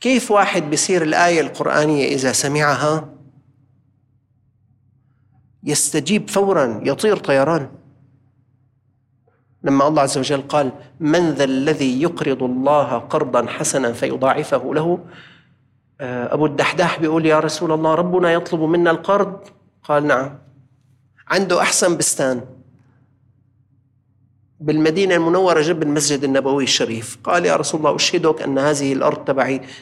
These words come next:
بيرحاء، هذه كلها صدقة لوجه الله تعالى."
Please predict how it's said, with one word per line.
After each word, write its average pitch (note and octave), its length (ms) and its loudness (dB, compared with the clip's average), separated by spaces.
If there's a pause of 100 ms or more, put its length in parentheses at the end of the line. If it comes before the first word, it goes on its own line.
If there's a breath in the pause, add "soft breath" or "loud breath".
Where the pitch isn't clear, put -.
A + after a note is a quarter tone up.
(100)
بيرحاء، C#3+ 760 0
هذه D3+ 540 0
كلها D#3 240 0
صدقة B2+ 400 -2
لوجه A2 280 -4
الله G#2+ 180 -4
تعالى." G2 340 -8